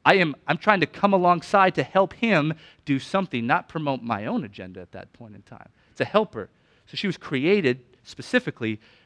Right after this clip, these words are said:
to help him. And what you find out that with Jesus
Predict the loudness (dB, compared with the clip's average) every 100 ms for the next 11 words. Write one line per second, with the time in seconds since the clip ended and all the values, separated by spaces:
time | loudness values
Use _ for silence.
0 | _ -10 -6 -4 -4 -6 -20 _ -8 -8
1 | -8 -18 _ _ _ _ _ _ -8 -4
2 | -2 -4 -4 -8 0 0 4 2 2 0
3 | -4 -4 -14 -6 -4 -2 -2 -2 -4